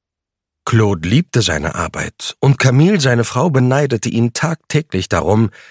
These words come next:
wenn bei ihr morgens um sechs Uhr der Wecker klingelte.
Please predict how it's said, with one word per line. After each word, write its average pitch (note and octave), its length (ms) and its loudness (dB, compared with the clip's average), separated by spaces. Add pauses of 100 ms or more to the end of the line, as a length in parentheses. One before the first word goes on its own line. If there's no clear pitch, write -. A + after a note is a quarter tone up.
(160)
wenn C#3 220 2
bei C3 120 2
ihr C3 180 0
morgens B2+ 400 2
um A2 140 0
sechs A2+ 260 -2
Uhr B2 160 -2
der A2 160 -4
Wecker F2+ 260 -6
klingelte. - 640 -6